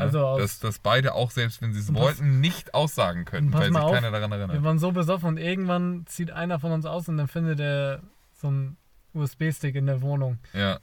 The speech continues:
Speaker 1: Einfach vergraben.
Speaker 2: Scheiße. Ich wunderte mich noch, was dieser Erdhaufen in meinem Schlafzimmer soll.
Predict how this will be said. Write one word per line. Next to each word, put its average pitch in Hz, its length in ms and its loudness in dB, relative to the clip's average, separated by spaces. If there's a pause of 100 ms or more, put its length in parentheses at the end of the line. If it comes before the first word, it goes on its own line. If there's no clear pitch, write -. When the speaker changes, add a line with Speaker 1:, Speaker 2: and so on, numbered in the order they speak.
Speaker 1:
Einfach 143 260 0
vergraben. 139 720 2 (200)
Speaker 2:
Scheiße. 87 640 -14 (540)
Ich - 160 -10
wunderte 113 280 0
mich 90 140 -4
noch, 90 200 -8
was 92 100 -10
dieser 87 200 -6
Erdhaufen 92 640 -8
in - 80 -10
meinem 82 160 -6
Schlafzimmer 85 520 -8
soll. 85 260 -8